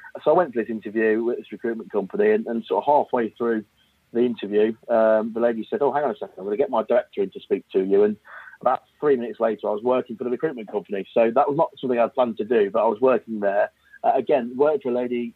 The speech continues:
called Eileen Richards. Fanta-, so she's very big on the Leicestershire business scene. She's actually an M B E now, I think, um, services to charity and stuff. But sh-, that was a great, again, it was a great, great, fantastic people in that business,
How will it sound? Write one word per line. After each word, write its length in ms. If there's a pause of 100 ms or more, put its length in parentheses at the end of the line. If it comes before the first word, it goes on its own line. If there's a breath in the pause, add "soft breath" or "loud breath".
called 240
Eileen 340
Richards. 320 (440)
Fanta-, 400
so 180
she's 160 (200)
very 260
big 160
on 100
the 60
Leicestershire 480
business 420
scene. 240
She's 140
actually 180
an 60
M 140
B 160
E 80
now, 280
I 60
think, 120 (420 loud breath)
um, 440 (140)
services 280
to 60
charity 380
and 100
stuff. 280
But 160
sh-, 200
that 140
was 80
a 60
great, 240
again, 260 (480 loud breath)
it 60
was 80
a 60
great, 360 (460)
great, 260 (280)
fantastic 460
people 380
in 60
that 160
business, 360